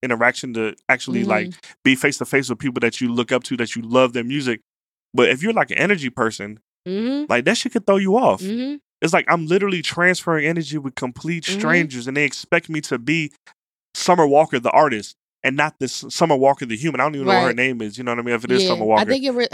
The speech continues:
Speaker 2: her name really is Summer.
Speaker 1: It's Summer Walker. Like,
Speaker 2: Yeah.
Speaker 1: and that shit can really, really take a toll on somebody when they're not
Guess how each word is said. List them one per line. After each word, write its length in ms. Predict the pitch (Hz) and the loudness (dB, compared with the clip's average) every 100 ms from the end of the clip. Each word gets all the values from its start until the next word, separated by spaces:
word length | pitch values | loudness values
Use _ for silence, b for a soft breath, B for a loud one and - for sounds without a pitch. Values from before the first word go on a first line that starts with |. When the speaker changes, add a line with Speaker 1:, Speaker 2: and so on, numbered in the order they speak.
| 208 | -4
Speaker 2:
her 80 | 220 | -4
name 220 | 208 208 | -4 -4
really 220 | 208 202 | -6 -6
is 100 | 185 | -6
Summer. 100 | 196 185 | -4 0
Speaker 1:
It's 80 | |
Summer 140 | 160 139 | 2 4
Walker. 240 | 139 131 - | 2 2 0
Like, 200 | 131 175 | 0 0
Speaker 2:
Yeah. 80 | 180 B | -10 B
Speaker 1:
and 260 | 147 135 127 | -2 -2 2
that 180 | 160 170 | 0 2
shit 240 | - 147 | 0 0
can 180 | - 113 | -2 -6
really, 520 | 104 101 127 139 131 | -6 -2 2 2 0
really 360 | 113 120 123 113 | -2 -2 -2 -4
take 340 | - 131 120 - | -2 0 0 -2
a 80 | 113 | -8
toll 320 | - 123 135 | -2 -2 0
on 80 | 117 | -4
somebody 440 | - 110 110 110 | -6 0 0 0
when 200 | 110 120 | -2 0
they're 140 | 113 110 | 0 -2
not 420 | 107 110 110 | -2 2 2